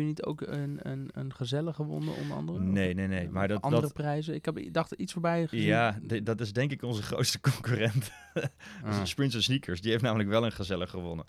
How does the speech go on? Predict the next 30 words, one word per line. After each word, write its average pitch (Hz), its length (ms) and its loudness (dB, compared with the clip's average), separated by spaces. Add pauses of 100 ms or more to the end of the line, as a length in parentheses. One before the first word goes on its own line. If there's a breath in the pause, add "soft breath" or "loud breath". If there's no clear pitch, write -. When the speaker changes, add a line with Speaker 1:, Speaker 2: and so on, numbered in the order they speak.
(220 loud breath)
Speaker 1:
Ja. - 80 -4
Speaker 2:
Maar 113 240 8
Speaker 1:
Ja, - 40 4
Speaker 2:
ik 135 120 2
Speaker 1:
maar 190 80 2
hebben 208 200 4
jullie - 0 -
niet 208 120 2
een 196 220 -4
andere 190 200 2
prijs 185 320 2
gewonnen 135 320 0
recent? 190 420 -4
Ben 170 140 -2
ik, 160 300 -6
ben 160 120 -2
ik 151 80 -2
dan 156 140 2
in 151 60 2
de 151 60 0
war? 120 240 0
Speaker 2:
Mm, 131 300 -2
ja, 117 300 0
eh, 123 220 0
we 123 120 -4
zijn, 117 420 -2
eh, 104 880 -4
eh, 98 60 -6 (340)
nummer 117 520 0
twee 131 480 -2